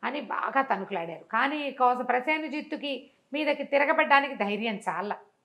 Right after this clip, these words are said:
అతను రాజు వాళ్ళకి. బాగా ఆలోచిస్తే వాళ్ళల్లో, ఆ వంశం పెద్దల్లో ఒక ఆయన మహానామ అతని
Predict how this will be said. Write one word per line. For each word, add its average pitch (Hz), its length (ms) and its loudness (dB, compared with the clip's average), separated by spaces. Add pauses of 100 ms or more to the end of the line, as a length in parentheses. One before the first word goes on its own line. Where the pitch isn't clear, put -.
(800)
అతను 185 240 -14
రాజు 190 360 0
వాళ్ళకి. - 440 -4 (1000)
బాగా 208 340 0
ఆలోచిస్తే 180 560 -2
వాళ్ళల్లో, 202 680 4
ఆ 165 100 0
వంశం 170 440 -6
పెద్దల్లో 185 520 -4
ఒక 185 240 -4
ఆయన 185 260 -8
మహానామ 208 580 2
అతని 156 380 -14